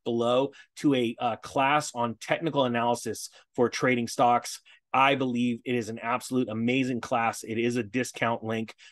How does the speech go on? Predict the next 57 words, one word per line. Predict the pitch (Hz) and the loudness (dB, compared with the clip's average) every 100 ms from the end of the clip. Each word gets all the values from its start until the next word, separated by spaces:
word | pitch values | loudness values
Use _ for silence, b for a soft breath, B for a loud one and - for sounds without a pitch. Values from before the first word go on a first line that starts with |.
| _ | _
for | 127 | 2
you | |
guys | 120 117 | 4 4
to | |
go | 113 | 0
and | 110 | -4
check | - 117 | -4 -4
it | 110 | 0
out. | 107 110 110 | 2 2 -2
And, | - 117 107 | -4 -4 0
uh, | 104 101 98 | 0 0 0
my | 110 | 0
buddy | 104 107 | 0 -4
Johnny | 95 - 107 104 101 - - | -4 -2 -2 -4 -8 -10 0
Bravo | 113 110 107 104 | 4 6 4 0
is | 95 | -2
the | 104 | -6
one | 104 101 | -6 -4
that | 101 | -6
actually | - - | -6 -12
put | |
the | - | -14
course | - 110 110 | -2 -2 0
on. | 107 98 b b b | -4 -6 b b b
I've | 123 127 | 0 2
heard | 120 107 | 0 0
nothing | 123 135 - 127 | 2 2 2 0
but | 117 113 | 0 -2
rave | 123 117 135 120 | -4 0 0 0
reviews | 110 120 110 | -2 -2 0
about | 113 | 0
it. | 110 | 0
And | 107 | 0
I | 120 120 | 0 0
myself | 113 - 117 107 | -2 -4 -4 -2
also | 107 - | -4 -4
believe | 92 101 95 | -8 -8 -8
that | 95 | -10
it | |
is | 92 - | -12 -6
an | 135 | -2
excellent | 143 - 110 | -2 -4 -6
course. | 113 107 101 - b b | -2 -2 -4 -14 b b
I | 104 | -8
got | 107 110 | 2 2
the | - | 2
link | 101 95 | -8 -6
below | 110 98 92 87 | -6 -4 -4 -4
if | 135 123 | -6 0
you | 131 | 2
guys | 123 | 2
want | 120 110 | 0 -4
it, | 92 | -6
but | 110 | -8
you | 110 | -4
need | 120 127 147 147 | 0 2 0 2
education. | 139 123 123 120 - 90 | 0 -2 -4 -4 -4 -10